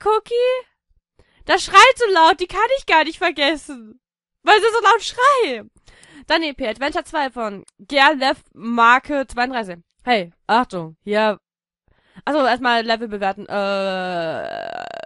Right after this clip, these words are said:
zwei plus. Achtung, hier erwarten dich viele mögliche Enden.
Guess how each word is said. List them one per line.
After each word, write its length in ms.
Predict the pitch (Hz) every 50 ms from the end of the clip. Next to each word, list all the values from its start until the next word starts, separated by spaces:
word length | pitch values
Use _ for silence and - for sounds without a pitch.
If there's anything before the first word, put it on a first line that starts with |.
| - _
zwei 200 | - - 370 349
plus. 280 | - - 214 214 - _ _ _ _ _ _ _ _ _ _ _ _ _ _ _ _ -
Achtung, 260 | 262 294 285 294 269 240
hier 220 | 226 285 302 247
erwarten 380 | 233 220 233 240 254 - 254 226
dich 180 | 247 240 -
viele 200 | - 277 247 247
mögliche 320 | 233 247 - 240 208 254 -
Enden. 280 | 214 220 202 165 -